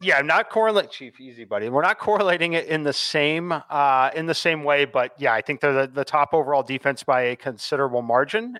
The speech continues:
And in the scenario that Christian McCaffrey, you know, has that game where he has multiple touchdowns, it's very likely the forty-niners are winning and, and putting some pressure on Seattle, potentially creating turnovers, short fields where he just get,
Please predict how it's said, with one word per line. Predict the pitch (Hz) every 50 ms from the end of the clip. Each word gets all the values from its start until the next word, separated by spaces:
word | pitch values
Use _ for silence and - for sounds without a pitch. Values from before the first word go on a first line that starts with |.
| -
And | - 127 120 120 117 117 113 113 117 120 - - - _ _ _ _ _ _ _ _ _ -
in | 175 185 196
the | 202
scenario | 190 - - 185 175 170 175 180 175 175
that | 175 165 170
Christian | - 180 165 - -
McCaffrey, | 175 165 - 165 156 170 - - 196 185 185 190 190 190 185 185 _ 180
you | 170 170
know, | 170 170
has | 156 160 165 160 -
that | - 170 156
game | - 156 160 170
where | 180 180
he | 156
has | 160 165 151
multiple | - 151 165 156 - 165 156
touchdowns, | - 156 156 - - - 190 196 196 180 -
it's | 139 - -
very | - 113 131 131 139 139
likely | 127 127 127 131 - - 139 135
the | 123
forty-niners | - - 135 127 123 127 123 123 123 117 98 117
are | 113 110
winning | 113 156 208 220 208 202 208 202 - _ _ _ _ _ _ _ _
and, | - 131 131 131 135 131
and | 139 139 131 120
putting | - 147 143 139 135 135 135 127
some | 123 - 147 135
pressure | - - 139 123 - - 131
on | 120 120 120
Seattle, | - - 131 120 117 120 117 120 117
potentially | - - 123 - - 139 120 - - 135 127 127
creating | - - - 131 120 117 117 113
turnovers, | - - 151 147 143 139 135 127 135 135 123 - - - - - - - _
short | - - - - 165 160 156 - -
fields | 156 143 143 139 139 127 -
where | 127 131 127
he | 123 123
just | - - - - - _ _ 120 110 104
get, | - 135 127